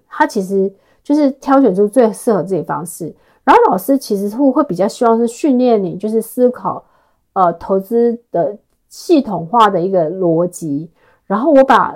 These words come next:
如何选择的一些资讯我提供在里面，但是我还是希望是最后判断的人是你，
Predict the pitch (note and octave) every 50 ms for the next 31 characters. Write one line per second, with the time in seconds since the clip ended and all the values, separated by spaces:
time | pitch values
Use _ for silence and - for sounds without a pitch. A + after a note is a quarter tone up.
0 | - - - G#3+ B3 C#4+ D4 D4 C#4+ D4 - - G#3 F#3 F3+ E3 F#3+ F#3+ F#3+ G3
1 | F#3+ A3+ A3+ A#3+ A3+ A3+ - - A#3 B3 B3 B3 - - C#4+ G#3+ - - _ _
2 | _ _ _ - F#3 - G#3 G3+ A3+ A3+ A3+ A3+ A#3+ A3 F3+ D#3+ E3 F#3 G3 F#3
3 | - G3 - _ _ _ _ - E4+ E4 F#4+ D4+ A#3 - - - C#3 F#3+ B3 B3
4 | - - C4 A#3+ A#3 A3+ A3+ - A#3 G#3+ A3 - - D4 C4+ C4 B3+ B3 A3+ -
5 | - - - C#4 B3+ A3 A3 A#3+ A#3+ G#3+ G3 F3+ E3 D#3+ D3 D3 D3+ E3+ - -
6 | G#3+ F#3 D#3 B2+ - -